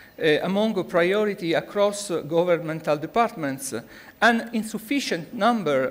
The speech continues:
of, uh, uh, national and international, uh, operators to give visibility to the sector, and, uh, uh, finally, a lack of organization of logistics sector companies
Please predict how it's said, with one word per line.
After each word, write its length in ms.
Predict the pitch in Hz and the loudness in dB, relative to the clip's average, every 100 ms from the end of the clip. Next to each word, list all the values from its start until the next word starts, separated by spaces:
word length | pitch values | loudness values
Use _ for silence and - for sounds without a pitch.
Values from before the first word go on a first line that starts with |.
| - | 0
of, 280 | 170 160 151 | 2 2 4
uh, 40 | |
uh, 600 | 151 - 147 135 131 127 - | 2 2 0 2 2 0 -4
national 720 | 143 160 180 226 - 156 147 | -10 0 0 0 -2 -2 0
and 180 | 143 147 | -2 -4
international, 1000 | 151 190 180 160 185 254 - 147 139 131 | -6 -8 -6 -4 0 -2 -2 -2 -2 2
uh, 120 | 135 | 0
operators 760 | 151 160 165 202 214 131 131 - | 0 -4 0 0 0 -4 -4 -12
to 160 | - 151 | -10 -8
give 240 | 185 202 165 135 | -6 -6 -6 -4
visibility 640 | 156 151 143 214 233 156 | -4 -4 -6 -6 -6 -8
to 120 | 147 | -12
the 100 | 127 | -10
sector, 580 | - 214 220 - 156 196 - - - - - - | -4 -4 -4 -4 -2 -4 -12 -20 -18 -18 -12 6
and, 240 | 240 262 | 6 10
uh, 40 | 226 | 8
uh, 380 | 196 196 180 170 | 8 6 4 4
finally, 400 | 247 262 214 170 | 4 6 6 6
a 60 | |
lack 440 | 165 202 262 - 156 | 8 6 4 0 -2
of 340 | 139 175 160 | -2 0 -2
organization 920 | 151 160 151 165 147 196 233 - 143 131 | -2 -4 -4 -6 0 0 0 -4 -6 -6
of 100 | 135 | -8
logistics 480 | 139 170 - 143 | -8 -8 -8 -10
sector 580 | - 202 202 - 147 135 | -4 -4 -4 -2 -2 -2
companies 680 | - 247 247 247 160 165 - | 0 -2 0 -4 -6 -8 -6